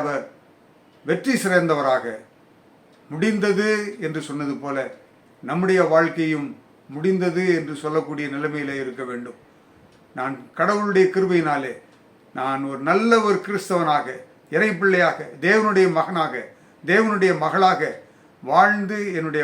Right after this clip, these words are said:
வாழ்க்கையை முடித்திருக்கிறேன். பரலோக ராஜ்யத்திலே ஆண்டவர் என்னை ஏற்றுக்கொள்வார் என்ற நம்பிக்கையோடு இந்த வாழ்க்கையை நாம் முடிக்க வேண்டும். அப்படிப்பட்ட கிருபைகளை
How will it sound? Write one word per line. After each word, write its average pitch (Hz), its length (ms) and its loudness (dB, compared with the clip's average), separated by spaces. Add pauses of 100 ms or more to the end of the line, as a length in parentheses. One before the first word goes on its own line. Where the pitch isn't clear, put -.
(120)
வாழ்க்கையை 175 440 0
முடித்திருக்கிறேன். 165 680 -4 (720)
பரலோக 214 280 2 (120)
ராஜ்யத்திலே 190 560 4 (500)
ஆண்டவர் 214 420 4 (360)
என்னை 180 140 0 (100)
ஏற்றுக்கொள்வார் 208 720 4
என்ற 180 140 -2 (120)
நம்பிக்கையோடு 220 680 4 (280)
இந்த 139 200 -6
வாழ்க்கையை 190 400 4 (100)
நாம் 135 180 -4 (520)
முடிக்க 156 340 -2
வேண்டும். 123 320 -10 (500)
அப்படிப்பட்ட 190 480 -2 (140)
கிருபைகளை 175 460 0